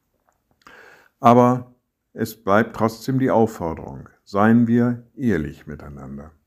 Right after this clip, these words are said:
Liebe Schwestern und Brüder, ich lade Sie ein zu einem kurzen Gebet und anschließend zu einem gemeinsamen Vaterunser. Allmächtiger Gott, guter himmlischer Vater, du hast uns in diese Welt gestellt, wir sollen Zeugen sein für deine Wahrheit.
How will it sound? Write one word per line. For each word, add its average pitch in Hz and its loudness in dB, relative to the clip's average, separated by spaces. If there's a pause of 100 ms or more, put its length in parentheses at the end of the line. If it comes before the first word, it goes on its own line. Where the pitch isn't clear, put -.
(1300)
Liebe 208 6
Schwestern 170 0
und 131 0
Brüder, 127 4
ich 110 0
lade 101 4
Sie 95 -2
ein 95 -4
zu - -10
einem 92 -4
kurzen 95 -6
Gebet 101 0
und 120 2
anschließend 92 -6
zu - -10
einem 87 -4
gemeinsamen 80 -2
Vaterunser. 80 -10 (1000)
Allmächtiger 95 0
Gott, 120 0
guter 117 0
himmlischer 98 0
Vater, 107 0
du 98 0
hast 110 -4
uns 107 -4
in 98 -2
diese 95 -4
Welt 107 0
gestellt, 120 -4
wir 113 -4
sollen 107 2
Zeugen 123 -4
sein 76 -6
für 101 -6
deine 107 0
Wahrheit. 80 -6